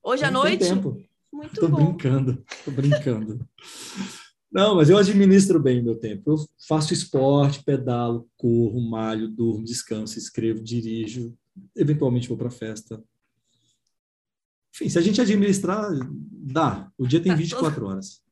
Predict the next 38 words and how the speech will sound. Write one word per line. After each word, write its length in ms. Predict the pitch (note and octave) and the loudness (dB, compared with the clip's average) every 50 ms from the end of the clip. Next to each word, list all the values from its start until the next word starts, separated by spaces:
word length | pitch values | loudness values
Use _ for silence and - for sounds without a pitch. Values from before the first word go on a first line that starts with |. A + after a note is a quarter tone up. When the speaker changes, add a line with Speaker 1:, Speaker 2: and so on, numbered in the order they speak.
| _ _ - | _ _ -10
Speaker 1:
Dá 180 | G#3 B3 C4+ C4 | -6 -4 -4 -2
tempo. 360 | - - G3+ F#3+ G3+ - - | 0 0 0 0 -2 -6 -16
Speaker 2:
<laughs> 1200 | _ _ _ _ _ _ _ _ _ _ _ _ _ _ _ _ _ - - - - - - - - | _ _ _ _ _ _ _ _ _ _ _ _ _ _ _ _ _ -20 -18 -18 -18 -20 -20 -20 -20
Dá 60 | B2+ | -20
tempo. 220 | - _ - G#3 - | -20 _ -16 -10 -4
Speaker 1:
Ali, 340 | C#4+ D#4+ E4 F4 F#4 E4+ - | -2 -2 0 0 -2 -2 -4
muito. 540 | D4+ D#4+ E4+ F#4 F#4+ F#4+ G4 G#4 A4+ A4+ G4+ - | -4 -4 -2 0 0 2 2 0 0 -2 -2 0
É 60 | F#4 | 0
Ali 200 | G4+ D#4+ D4+ F#4 C5+ | 0 2 2 2 4
ou 160 | C#5 A#4 F4+ | 4 4 2
Ali? 260 | B3 G#3+ G#3 G3+ G#3 | 2 0 0 0 -2
Eu 60 | G#3+ | -4
falei 180 | G#3+ C#4 C#4 C#4+ | -4 -4 -8 -6
primeiro, 260 | C4+ D#4 D4 D4+ E4 | -6 -6 -6 -4 -2
eu 40 | E4 | -2
acho 120 | D#4+ D#4+ | -2 -4
que 60 | - D#4 | -6 -12
eu 40 | |
falei 200 | B3+ D4 C4+ C4 | -10 -8 -6 -4
Ali, 420 | C4 B3 B3 B3+ C4+ D4+ D#4+ F4 D#4+ | -4 -4 -2 -4 -4 -4 -4 -6 -6
depois 260 | B3+ C4+ C4+ C4 B3+ | -8 -10 -14 -16 -20
eu 60 | C4 | -20
falei 200 | - C4+ C4+ C4+ | -16 -12 -8 -6
Ali. 480 | C4 B3 A3+ G#3+ A3 A3+ B3+ C4 - _ _ _ _ _ _ _ _ _ - - _ | -4 -4 -6 -8 -10 -12 -12 -14 -16 _ _ _ _ _ _ _ _ _ -20 -20 _
Agora 180 | - A#3 A#3 A#3+ | -6 -2 -2 -2
Speaker 2:
As 60 | B3+ | 0
Speaker 1:
que 60 | - | 0
eu 20 | G3 | 0
Speaker 2:
pessoas 280 | G3 G#3 G#3+ G#3+ F#3 E3 | 2 2 4 4 4 4
usam, 360 | F#3 G3 F#3 - - D#3+ E3 | 4 4 4 2 0 -2 -2
as 120 | D#3+ D3+ | -2 -2
pessoas 300 | D#3 F#3 F3+ - A3+ F#3+ | 0 0 0 0 0 0
falam 260 | - G3+ G3 G3 F#3 F3+ | 0 2 4 4 4 6
Ali, 520 | D#3+ D3 C#3 D3 D#3 F#3 G3 F#3+ - - - | 6 6 6 4 4 2 2 0 0 -2 -8
as 80 | B2+ - | -12 -8
pessoas 300 | - C3+ - D3+ D3+ - | -8 -6 -4 -4 -4 -2
falam 280 | - D3 D3 C#3 B2 | -2 -2 0 0 0
Ali. 400 | A#2 A#2+ B2+ C3 C3+ D3 D#3+ D#3 | 0 0 0 0 0 -2 -2 -4